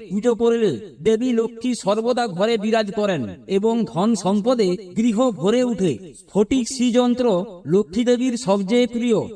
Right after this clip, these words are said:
এই যন্ত্র জাদুকারী শক্তি সম্পন্ন, চমকপ্রদ। এই যন্ত্রের উপাসনায়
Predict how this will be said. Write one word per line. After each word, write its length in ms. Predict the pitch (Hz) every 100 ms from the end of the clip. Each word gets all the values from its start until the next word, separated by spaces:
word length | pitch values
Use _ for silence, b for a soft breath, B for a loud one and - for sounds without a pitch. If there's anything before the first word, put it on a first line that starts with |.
| 160 190
এই 120 | 254 226
যন্ত্র 360 | 233 220 240 214 165 208 117
জাদুকারী 540 | 277 208 254 254 254
শক্তি 340 | 240 233 - 254
সম্পন্ন, 520 | 233 226 208 214 175 123 90 - -
চমকপ্রদ। 680 | 208 226 262 233 254 240 226 175 160 - 151 208
এই 180 | 240 247
যন্ত্রের 540 | 202 247 240 247 254 240 226
উপাসনায় 680 | 196 247 240 233 226 160